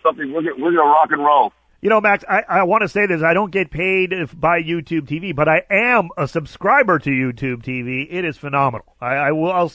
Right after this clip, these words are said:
Speaker 2: I'll say that. <laughs> Bottom line, I, I cut the cord, and I have not looked back, quite frankly. So,
Speaker 1: Yeah.
Speaker 2: uh, that's, uh, I got, I, again,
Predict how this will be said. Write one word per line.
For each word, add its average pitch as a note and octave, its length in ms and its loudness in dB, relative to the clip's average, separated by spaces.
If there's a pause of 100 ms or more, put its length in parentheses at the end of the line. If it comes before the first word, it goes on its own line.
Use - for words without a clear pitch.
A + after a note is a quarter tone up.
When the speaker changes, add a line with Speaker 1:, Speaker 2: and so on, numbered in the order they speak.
Speaker 2:
I'll E3+ 100 -2
say G3 220 -2
that. F3 320 2 (300)
<laughs> - 260 -2
Bottom E3+ 380 2
line, D#3+ 160 0
I, D3+ 200 2
I D#3+ 120 0
cut G3+ 260 0
the G3+ 80 -4
cord, G3 560 2 (260)
and D3+ 140 -4
I D3 60 0
have C#3+ 160 2
not F3+ 240 2
looked E3+ 200 -2
back, C3+ 540 0
quite B2+ 260 -4
frankly. A#2+ 480 -8
So, - 160 0
Speaker 1:
Yeah. A#2+ 200 2
Speaker 2:
uh, B2 220 0
that's, C#3 380 -6
uh, C3 340 -2 (440)
I C#3 140 -6
got, D#3 320 -6 (200)
I, E3+ 120 2
again, G#3 400 0